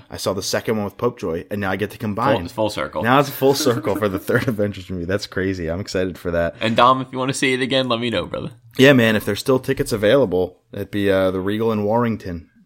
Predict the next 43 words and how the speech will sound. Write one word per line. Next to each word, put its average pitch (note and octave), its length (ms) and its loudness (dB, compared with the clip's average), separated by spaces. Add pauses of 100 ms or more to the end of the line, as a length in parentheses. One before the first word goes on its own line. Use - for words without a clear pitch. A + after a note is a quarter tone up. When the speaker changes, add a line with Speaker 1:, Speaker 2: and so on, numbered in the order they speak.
(300)
Speaker 1:
So F2+ 260 0
Speaker 2:
Oh, F#2+ 100 2
that's F#2+ 160 -2
probably, E2+ 360 -4
I'm, G#2 280 4 (120)
I'm G2+ 220 0
probably F#2+ 260 0
the, F2+ 280 -8
the - 180 -8
weekend G2+ 460 0
or F2 80 -4
the F2+ 100 -8
next F#2+ 320 -8
weekend. G2+ 320 -2
Speaker 1:
Oh, F#2+ 40 -4
okay. F#2 320 -4
Speaker 2:
<laughs> - 40 -12
Speaker 1:
Ne-, E3 160 2
Speaker 2:
It B2+ 120 2
didn't A#3 260 0
sell - 220 0
out. G#2 60 0
Speaker 1:
never A2+ 200 8
mind. G#2 260 8
Sam G2+ 180 6
doesn't G#2+ 220 6
wanna G#2 160 6
hang F#2+ 160 0
out F2+ 180 -2
with E2 140 -6
you. F#2 240 -2 (320)
That's B2 200 -4
cool. E2 300 -6 (200)
That's - 240 -10 (240)
fine. F2 180 -6
What A2+ 100 -4
a A2 80 -8
good F#2+ 160 -8
friend. F2+ 300 -12 (400)
Uh, A2 160 4
Infinity D#3+ 460 4
War D3+ 160 8
presale A#2+ 580 0